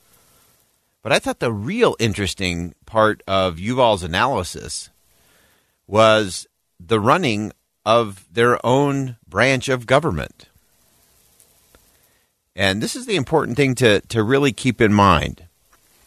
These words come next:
that often when we talk about the presidency, the executive branch, we talk about it with a, a list of presidential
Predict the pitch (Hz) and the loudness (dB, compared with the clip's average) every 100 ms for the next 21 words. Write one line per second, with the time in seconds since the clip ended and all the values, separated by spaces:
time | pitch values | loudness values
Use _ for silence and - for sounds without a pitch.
0 | _ _ _ _ _ _ 98 113 - _ | _ _ _ _ _ _ 0 0 -2 _
1 | - 135 170 185 147 131 120 113 - 123 | -2 0 0 -2 -2 0 0 -2 -4 -6
2 | 147 - 101 95 87 87 - - _ _ | -4 -4 0 0 2 -2 -6 -20 _ _
3 | _ _ _ _ - 80 135 147 113 95 | _ _ _ _ -20 -4 0 2 0 -4
4 | 67 82 95 98 78 80 127 - 101 71 | -6 -6 -4 -4 -2 0 0 0 -2 0
5 | 82 71 73 - - _ _ _ _ _ | -2 -2 -6 -12 -20 _ _ _ _ _
6 | _ _ _ 104 113 120 170 - 104 92 | _ _ _ -4 -4 -4 -6 -2 0 2
7 | 92 95 _ - 98 98 101 95 92 92 | 0 -4 _ -10 -8 -2 2 2 2 0
8 | 95 117 - - 95 85 - 131 120 110 | 2 2 0 -4 -4 -4 -2 0 2 2
9 | 113 - 107 | 0 0 -4